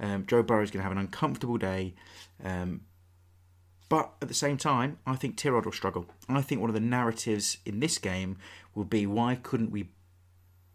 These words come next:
Burrow, why couldn't we bury Burrow, uh, early doors?" Um, because I think Tyrod and our bad O-, O-line will get taken down by Dunlap,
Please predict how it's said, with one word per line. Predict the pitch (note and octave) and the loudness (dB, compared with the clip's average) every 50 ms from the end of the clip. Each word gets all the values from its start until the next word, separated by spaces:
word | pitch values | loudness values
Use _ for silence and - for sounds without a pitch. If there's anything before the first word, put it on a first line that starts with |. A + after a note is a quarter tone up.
| - - _ _ - | -20 -20 _ _ 0
Burrow, | - A#2 A2 A2 G#2+ G#2 G2+ G2 F#2+ G2 - - - - - - - - - - - - | 4 6 6 6 6 4 2 0 -2 -4 -8 -20 -20 -20 -20 -20 -20 -20 -20 -20 -12 -2
why | - C3 D#3 | 0 0 2
couldn't | D#3+ - D#3 A#2+ C3+ | 2 2 0 2 2
we | B2 | 2
bury | G#2+ A2 B2 A2+ G#2+ A2 A2 G#2 G2+ | 2 4 4 6 6 6 4 2 0
Burrow, | - - G#2 F#2+ F#2 F2+ E2 D#2 E2+ - - - - - - - - - - - | -2 0 0 2 2 0 0 -2 -6 -10 -20 -20 -14 -14 -14 -14 -14 -16 -12 -6
uh, | - G2+ G2 F#2+ F#2 F2 - - - - - | -2 0 2 2 0 0 -4 -8 -12 -8 -4
early | G#2 G#2+ G#2+ G2+ G2+ | 0 0 0 0 0
doors?" | G#2+ G2 F2+ F2 E2 E2+ - - - - - - | 0 0 0 0 -2 -2 -4 -8 -10 -18 -10 -6
Um, | - G2+ F#2+ F#2+ | -4 -2 -2 -2
because | F2 - - G#2+ F#2+ - - | -4 -4 -4 -2 -2 0 2
I | G#2+ A2 G#2+ | 2 0 2
think | A2 A2 F#2+ - - | 2 -2 -4 -4 -4
Tyrod | - - C3 A2+ G#2+ G2 F#2 E2+ E2 | 0 2 4 4 4 4 2 0 -2
and | - G2 G2 | -2 -2 0
our | G2+ F#2+ F#2 | 0 -2 0
bad | - G#2+ G#2 G#2 | 0 0 0 2
O-, | G2+ F#2+ F2+ - - | 0 -2 -2 -4 -2
O-line | G2+ G#2+ G#2 G2 F2+ F2 F2+ F#2 F2+ F2 - - - - - - - | 0 0 2 2 0 0 -2 -4 -4 -6 -10 -18 -20 -20 -20 -18 -8
will | - G2 F#2+ F2+ | -4 -2 -2 0
get | E2+ G2+ - - | 0 0 -2 0
taken | - C3 A2 G#2+ A2+ G2 | 2 2 2 2 2 0
down | G2+ F#2+ F#2+ F#2+ F#2+ F2 | 2 2 2 0 0 0
by | F#2 F#2 F#2 F2+ F2 | 0 -2 0 0 -2
Dunlap, | E2+ - F#2 F#2+ F#2 E2+ F2 - - - | 0 0 -2 0 0 -2 -2 -4 -6 -10